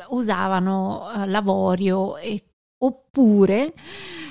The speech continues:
eh, denti riciclati, quindi di persone morte, che poi venivano impiantati in qualche modo, eh, nella bocca.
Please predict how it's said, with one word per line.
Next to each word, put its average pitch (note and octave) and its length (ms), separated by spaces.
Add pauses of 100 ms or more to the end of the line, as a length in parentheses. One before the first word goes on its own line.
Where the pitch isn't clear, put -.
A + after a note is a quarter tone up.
eh, - 180
denti A3 520
riciclati, G3 1120
quindi G3 280
di F3+ 100
persone G#3 500
morte, A3 880 (280)
che A3 160
poi G3 320
venivano G3 440
impiantati F#3 720
in F#3 100
qualche G3+ 360
modo, F3 840
eh, E3+ 580
nella G3 240
bocca. F3 420